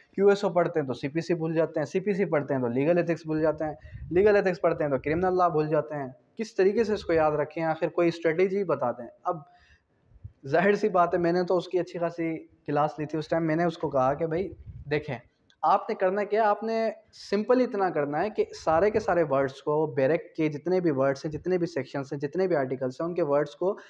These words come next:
अपनी नज़रों से अच्छे से गुजारना है।" जब आप अपनी नज़रों से उसको अच्छे से गुजार लेंगे, चलो आप ये कहते हैं कि "मेरे लिए सिलेबस बहुत लेंदी है", तो सिलेबस को छोड़ दें, आप सिर्फ और सिर्फ इन तीन से चार सब्जेक्ट्स पर ही अगर फोकस कर लें तो भी more than enough है।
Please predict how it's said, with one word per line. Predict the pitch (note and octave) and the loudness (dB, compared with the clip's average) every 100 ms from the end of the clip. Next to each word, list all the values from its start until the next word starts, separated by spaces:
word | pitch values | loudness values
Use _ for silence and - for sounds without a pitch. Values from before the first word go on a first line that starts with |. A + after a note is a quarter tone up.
| - - | -20 -8
अपनी | G3+ - B3+ | -4 0 2
नज़रों | G#3 A3 C4 | 4 2 2
से | C4 | 2
अच्छे | B3+ G#3+ | 0 -2
से | F3 | -4
गुजारना | C3 A2+ G#2+ - - | -6 -6 -6 -8 -20
है।" | _ _ _ _ _ _ - - - - | _ _ _ _ _ _ -20 -18 -12 0
जब | G#3 A#3+ | 4 4
आप | A#3 | 4
अपनी | A3+ A3+ | 2 -2
नज़रों | G3 E3 F#3+ G#3+ | 0 2 4 4
से | G#3+ | 2
उसको | - G3 | 0 -2
अच्छे | G3 G3+ | 0 -2
से | G3+ | -2
गुजार | D#3 D3+ D#3+ F#3 | -2 2 2 4
लेंगे, | F#3+ E3+ F#3+ | 2 0 -2
चलो | F#3 A3 A#3 | 0 2 4
आप | A3 A3 - - - | 4 2 -10 -20 -2
ये | F#3 A#3 | 2 2
कहते | F#3+ F#3 | 0 -2
हैं | G3 | 0
कि | G3 G3 E3+ | 2 2 2
"मेरे | F3 G3+ | 2 4
लिए | G3+ G3+ | 4 2
सिलेबस | - - F3+ G3+ A3 | 0 -2 2 4 2
बहुत | E3+ E3 C3 | 2 0 0
लेंदी | C3+ C3 C3 | -2 0 2
है", | - - | 0 -2
तो | - - F#3+ | -8 -6 -6
सिलेबस | - F3 F#3 - | 0 2 2 0
को | F3+ | -4
छोड़ | E3 D3+ | -2 -2
दें, | D#3 | 0
आप | E3 E3 | 2 0
सिर्फ | - E3+ D#3+ | -2 -4 -2
और | |
सिर्फ | D#3+ F3 E3+ | -2 -4 -4
इन | E3+ F3 F3+ - _ - - _ - | -8 -6 -10 -14 _ -20 -20 _ -4
तीन | F#3+ | -4
से | G3 F#3+ | -4 -2
चार | D#3+ E3 D#3+ | 2 2 0
सब्जेक्ट्स | - D3 D#3 D#3 | -6 -6 -6 -4
पर | - E3 | -2 0
ही | - F3 | 2 2
अगर | D3 D3+ | 2 0
फोकस | D3 - C#3+ | -2 -4 -4
कर | - | -4
लें | F#3 G#3 | -4 0
तो | G#3+ | 2
भी | A#3 | 2
more | F#3 E3+ | 0 0
than | D#3 B2+ | 0 -2
enough | A2 | -6
है। | - | -10